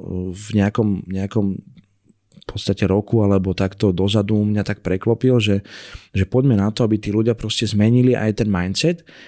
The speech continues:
a prečo nie, že správame to tak, že oni tam vždy prídu a preto my sme zvolili Tenerife,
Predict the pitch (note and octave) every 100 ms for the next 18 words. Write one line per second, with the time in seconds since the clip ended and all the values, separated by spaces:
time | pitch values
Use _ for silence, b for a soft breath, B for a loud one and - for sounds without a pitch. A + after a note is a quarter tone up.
0 | B F2+ - A#2+ C#3+ G#2 G2+ A#2+ C#3+ A2
1 | G2 - G#2 A#2+ C3+ G#2+ F#2+ A2 A#2+ G#2+
2 | G#2+ - A#2 C3+ B2 G#2 A#2 F#2+ F#2+ A2
3 | D#3 A2+ G#2+ A2 A2+ A#2+ G2+ G#2+ A#2 A#2+
4 | A2+ F#2 G#2 G#2+ - D#3+